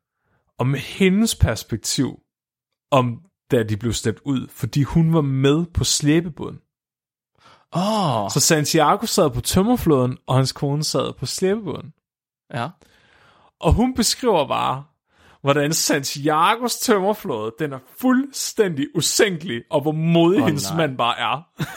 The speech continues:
Speaker 2: For helvede.
Speaker 1: Det er så tydeligt, at Santiago bare har fyldt hende med lort om, at det er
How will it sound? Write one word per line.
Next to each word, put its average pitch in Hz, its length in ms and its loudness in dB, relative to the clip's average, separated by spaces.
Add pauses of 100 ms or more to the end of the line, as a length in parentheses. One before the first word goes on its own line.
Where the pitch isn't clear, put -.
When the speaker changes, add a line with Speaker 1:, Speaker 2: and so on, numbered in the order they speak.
(320)
Speaker 2:
For 120 100 -10
helvede. 110 420 -4
Speaker 1:
Det 254 60 4
er 247 40 4
så 247 200 0
tydeligt, 262 540 2
at 190 160 -2
Santiago 196 600 0
bare 202 160 4
har 196 120 0
fyldt - 440 -4
hende 214 200 -4
med 165 80 -4
lort 180 260 2
om, 147 280 0
at 156 180 -2
det 165 80 2
er 156 40 0